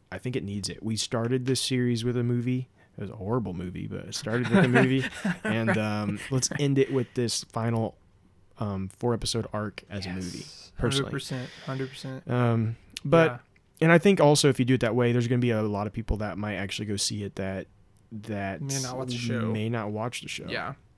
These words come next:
Speaker 2: And, and plus, I would love a big theater cinematic feel for
Speaker 1: Sure,
Speaker 2: the Clone
Speaker 1: yeah.
Speaker 2: Wars. I think that'd be really fitting.
Speaker 1: So,
Speaker 2: Super good.
Speaker 1: hoping for that. But anyways, let's talk about some of the, what happens in the episode. So we start
Speaker 2: Yeah.
Speaker 1: out with,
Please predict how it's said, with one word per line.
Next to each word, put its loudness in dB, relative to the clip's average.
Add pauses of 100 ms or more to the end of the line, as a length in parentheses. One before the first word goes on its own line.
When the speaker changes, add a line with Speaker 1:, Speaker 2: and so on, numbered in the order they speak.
(440)
Speaker 2:
And, 0
and 2
plus, -2
I -2
would 2
love 4
a 0
big 0
theater 4
cinematic 0
feel -4
for -6
Speaker 1:
Sure, 0
Speaker 2:
the -2
Clone 0
Speaker 1:
yeah. 2
Speaker 2:
Wars. -6
I -2
think -6
that'd -4
be -8
really -2
fitting. -4
Speaker 1:
So, 2
Speaker 2:
Super 4
good. -8
Speaker 1:
hoping 2
for 0
that. 4
But 2
anyways, 6
let's -2
talk 2
about 2
some 0
of 0
the, 0
what -2
happens -4
in -4
the -4
episode. -4
So -2
we 0
start 0
Speaker 2:
Yeah. 2
Speaker 1:
out -2
with, -4